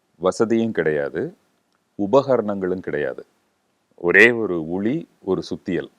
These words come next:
இதை வச்சு ஒரு மலையை பிளந்து பாதை அமைத்திருக்கிறாரு. இருபத்தி இரண்டு வருடங்கள் தனியாக போராடி பாதையை அமைச்சிருக்கிறாரு. இது உண்மை சம்பவம்.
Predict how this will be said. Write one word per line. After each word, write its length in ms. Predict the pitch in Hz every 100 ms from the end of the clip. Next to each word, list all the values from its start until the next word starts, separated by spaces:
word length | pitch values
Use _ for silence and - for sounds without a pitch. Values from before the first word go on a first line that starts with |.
| _ _ _ _
இதை 220 | 92 95
வச்சு 600 | 87 87 - 117 76 87 - _ _ _ _ -
ஒரு 300 | 98 104 98
மலையை 600 | 87 98 131 131 123 - _ -
பிளந்து 580 | 113 113 117 113 165 - -
பாதை 460 | 101 113 127 120 82
அமைத்திருக்கிறாரு. 800 | 82 85 - 78 - 73 65 - _ _ _ _ _
இருபத்தி 600 | 107 127 147 147 - -
இரண்டு 500 | 101 95 92 85 85
வருடங்கள் 640 | 78 95 113 120 95 78 - _ _ _
தனியாக 600 | - 117 120 110 104 120
போராடி 760 | - 98 95 95 85 110 185 - _ _ _
பாதையை 560 | - - 98 92 82 78 -
அமைச்சிருக்கிறாரு. 840 | 87 87 - 80 76 76 104 208 - _
இது 380 | - 98 92 78
உண்மை 380 | 98 107 120 120
சம்பவம். 520 | 107 80 73 71 69